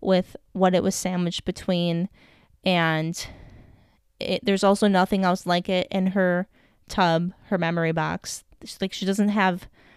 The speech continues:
she doesn't have handwritten notes in her memory box, but she has one that we found after we're looking through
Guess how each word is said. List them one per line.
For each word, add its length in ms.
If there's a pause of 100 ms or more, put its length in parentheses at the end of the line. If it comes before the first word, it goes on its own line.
(1120)
she 160
doesn't 180
have 240
handwritten 560
notes 420
in 100
her 80
memory 340
box, 360
but 160
she 220
has 240
one 400 (400)
that 140
we 120
found 580 (340)
after 360
we're 140
looking 380
through 420